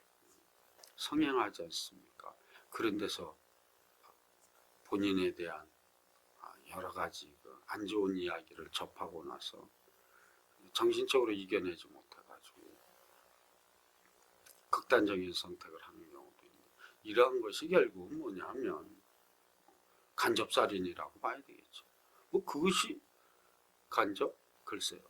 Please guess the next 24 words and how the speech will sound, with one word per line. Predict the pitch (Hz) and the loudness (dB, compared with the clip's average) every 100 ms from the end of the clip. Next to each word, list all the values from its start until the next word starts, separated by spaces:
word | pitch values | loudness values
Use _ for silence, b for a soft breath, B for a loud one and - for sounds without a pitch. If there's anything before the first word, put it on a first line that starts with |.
| - | -20
뭐 | - - | -20 2
직접 | 185 - 233 240 | 2 8 8 10
살인 | - 220 220 220 202 175 147 131 | 10 10 10 6 6 4 2 0
뭐 | 120 - | -2 -2
이렇게 | - 240 - 254 | -4 -6 -2 0
볼 | 269 | 0
수도 | - 196 233 | -2 -4 -6
있는 | 240 220 | -4 -2
거겠죠. | 156 104 85 - - - | -2 -4 -8 -12 -20 -20
꼭 | - | -20
뭐 | - 220 | -18 -10
간접 | - 113 135 143 139 107 | -2 -2 0 0 -2 4
내가 | 104 120 185 196 | 6 8 10 8
누구를 | 156 135 143 156 | 6 -8 -2 -2
뭐, | 147 135 127 127 B B B - | -2 -4 -4 -6 B B B -14
어? | - - 170 - _ _ _ _ _ _ | -6 -6 -6 -16 _ _ _ _ _ _
이렇게 | - 110 - 95 | -6 -4 -2 -2
뭐 | 82 82 | -2 -6
죽였다. | - 110 104 98 - 73 - | -6 0 2 2 -2 -6 -4
그것만이 | - 107 113 104 95 92 | -2 0 2 2 2 0
직접 | - - - - | -2 -4 -4 -4
살인인가요? | - 95 82 71 71 - - - _ _ _ _ _ _ _ _ _ - | -6 -10 -14 -14 -12 -12 -14 -18 _ _ _ _ _ _ _ _ _ -18
아니죠. | - - - - - - - - _ - - _ _ _ _ _ B _ | -10 -8 -8 -14 -16 -18 -20 -20 _ -20 -20 _ _ _ _ _ B _
우리는 | 127 190 139 156 165 196 | 8 8 10 8 8 6